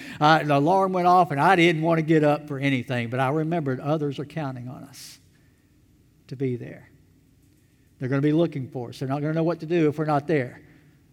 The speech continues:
what training they need to do, and how far they need to go, and what the route is. They're not gonna know all that if we're not there. You see, when you connect with others, there's that accountability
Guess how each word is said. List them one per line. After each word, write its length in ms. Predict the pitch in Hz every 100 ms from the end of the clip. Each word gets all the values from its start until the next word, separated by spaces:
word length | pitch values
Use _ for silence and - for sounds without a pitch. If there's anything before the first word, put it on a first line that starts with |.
| _ _
what 180 | 135 135
training 360 | 156 156 131
they 100 | 131
need 240 | 131 131 117
to 80 |
do, 80 | 123
and 100 | 123
how 220 | 120 139 131 -
far 200 | 156 156
they 80 | 156
need 160 | 151 143
to 80 |
go, 180 | 139 151
and 100 | 143
what 140 | 151 151
the 80 |
route 360 | 135 147 151 135
is. 200 | 131 113
They're 80 | 143
not 140 | 151
gonna 140 | 160 151
know 260 | 156 170
all 180 | 147 131
that 300 | 120 120 - _ _ _ _ _ _ _ _
if 120 | - -
we're 80 |
not 240 | 135 127 -
there. 340 | 143 131 - - _ _ _ _ _ _ _ _ _
You 60 | 143
see, 140 | -
when 140 | 160 151
you 80 | 135
connect 380 | 156 156 156
with 120 | 151 143
others, 360 | 143 135 123
there's 180 | 143 123
that 160 | 143 131
accountability 920 | 127 143 131 123 123 127 120 117 127